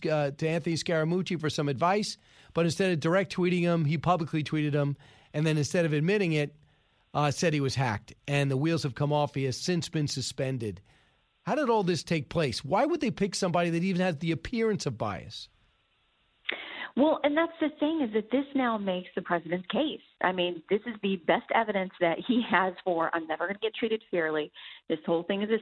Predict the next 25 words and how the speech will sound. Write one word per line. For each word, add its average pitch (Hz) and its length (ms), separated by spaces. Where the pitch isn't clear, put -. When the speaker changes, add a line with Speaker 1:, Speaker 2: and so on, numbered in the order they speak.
Speaker 2:
scam, 185 280
the 160 60
mainstream 170 480
media, 247 540
the 156 240
Presidential 156 720
Debate 214 320
Commission 214 440
group." 190 360
I 226 60
mean, 233 200
he 262 220
just 285 220
points 359 320
to 262 100
this 214 240
and 220 160
says, 175 240
"Okay, - 340
you 180 120
know, 147 100
case 175 240
closed." 139 380
So 226 360
they 269 240